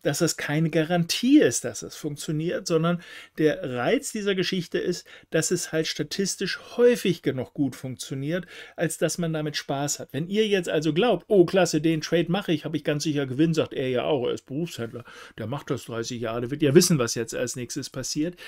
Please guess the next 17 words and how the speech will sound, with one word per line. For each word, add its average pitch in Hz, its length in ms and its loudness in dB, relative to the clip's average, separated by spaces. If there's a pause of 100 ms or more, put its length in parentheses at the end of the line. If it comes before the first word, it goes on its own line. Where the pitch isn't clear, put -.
(180)
Nee, 196 380 4
ich 170 140 -8
weiß 156 200 -2
überhaupt 185 420 0
nicht, 120 180 0
was 110 160 -2
als 110 200 -8
nächstes 127 340 -8
passiert. 170 420 -4
Ich 165 100 -6
kann 160 200 0
genauso 190 400 2
mit 208 160 0
euch 156 120 0
mitraten 170 560 0
oder 139 180 -2
mitfiebern. 202 580 -4